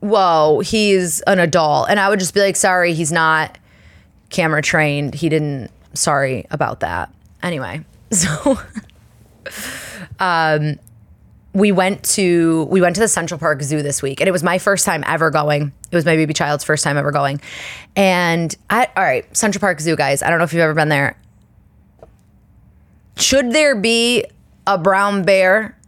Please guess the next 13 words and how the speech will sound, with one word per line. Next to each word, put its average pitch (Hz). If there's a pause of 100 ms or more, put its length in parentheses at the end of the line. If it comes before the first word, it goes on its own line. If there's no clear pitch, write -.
(180)
fully 208
grown 185 (220)
with 180
his 170
brown 185
bear 190
wife 170 (320)
in 185
the 160
middle 170
of 160
Central 165
Park? 175